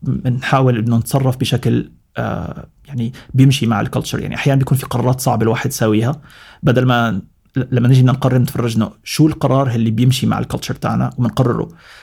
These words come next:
وهذا شيء الكل بيقدره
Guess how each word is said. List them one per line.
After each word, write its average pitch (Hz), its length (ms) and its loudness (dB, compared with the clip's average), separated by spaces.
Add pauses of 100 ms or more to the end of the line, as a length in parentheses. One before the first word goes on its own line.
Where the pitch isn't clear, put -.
(160)
وهذا 123 640 4
شيء 135 380 0
الكل 117 440 0
بيقدره 117 540 -2